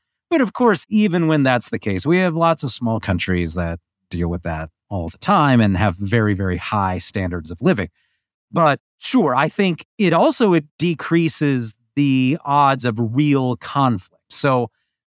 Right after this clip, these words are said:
you could see the benefits of political decentralization while also maintaining the sorts of cultural ties you want to maintain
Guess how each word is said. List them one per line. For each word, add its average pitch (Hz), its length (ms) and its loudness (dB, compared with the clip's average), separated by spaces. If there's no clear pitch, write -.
you 160 160 0
could 151 280 0
see 180 540 -2
the 147 140 0
benefits 147 600 0
of 123 140 -4
political 139 460 -2
decentralization 131 1200 0
while 135 160 2
also 175 360 0
maintaining 139 520 2
the 131 100 2
sorts - 260 -2
of 131 100 -8
cultural 180 460 0
ties 110 480 0
you 226 100 4
want 123 200 2
to 135 80 -2
maintain 117 600 2